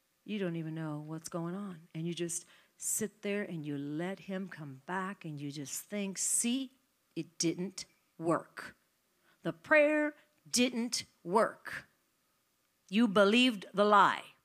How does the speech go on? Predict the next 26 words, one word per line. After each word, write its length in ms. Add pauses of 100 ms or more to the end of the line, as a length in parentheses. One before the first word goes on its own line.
(560)
God's 380
word 200
does 180
not 180
lie. 320 (1900)
And 140
he 60
says, 260 (240)
"All 440
authority, 1000 (300)
all 180
power 760 (380)
has 200
been 180
given 260
to 220
us." 420 (540)
And 160
in 120
Luke 200
ten 240
nineteen, 480
it's 160
very, 260
very 280
clear. 400